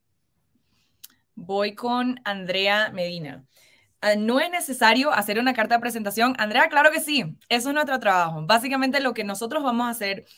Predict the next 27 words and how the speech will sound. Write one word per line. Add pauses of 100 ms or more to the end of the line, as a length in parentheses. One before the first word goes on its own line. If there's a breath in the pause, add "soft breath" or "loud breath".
imagínate
la
consulta
con
nosotros.
Consulta
con
nosotros, (280 loud breath)
te
vamos
a
hacer
todas
estas
preguntas
acerca
de
qué
podemos
incluir
en
el
caso (680)
para
ver
si
calificas.